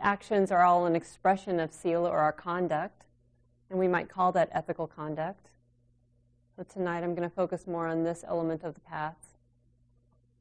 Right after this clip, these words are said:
But we might really think about this ethical conduct as a universal expression of love and compassion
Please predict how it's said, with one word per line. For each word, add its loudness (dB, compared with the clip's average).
But -2
we 10
might 6
really 6
think 2
about 2
this 0
ethical 0
conduct -2
as -2
a 2
universal 0
expression -4
of -6
love 0
and -4
compassion -8